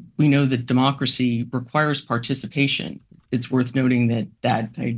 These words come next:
understand the title of this series is Doing Democracy. And in order to do democracy, we all need to be engaged and participate in an informed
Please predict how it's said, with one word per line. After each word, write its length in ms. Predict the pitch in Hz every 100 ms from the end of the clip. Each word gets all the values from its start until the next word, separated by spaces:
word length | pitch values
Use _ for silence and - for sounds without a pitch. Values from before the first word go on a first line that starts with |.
| 120
understand 380 | 127 120 131 120
the 60 |
title 280 | 120 123 120
of 60 | 120
this 180 | 123
series 300 | - 170 147
is 100 | 123
Doing 280 | 120 185 185
Democracy. 760 | 139 120 107 - - - 90 -
And 400 | 131 127 127 120 - _ _ _
in 140 | 135 143
order 280 | 165 156
to 260 | 147 - 131
do 260 | 120 156 156
democracy, 560 | 131 147 165 127 123
we 200 | 120 131
all 240 | 131 135 127
need 320 | 131 127 127
to 100 | -
be 400 | 113 120 117 120 -
engaged 720 | 123 120 139 143 147 - -
and 140 | 120 117
participate 840 | 127 123 185 170 156 113 123 - _ _ _ 135
in 120 | 127
an 120 | 127
informed 720 | 127 120 135 147 147 147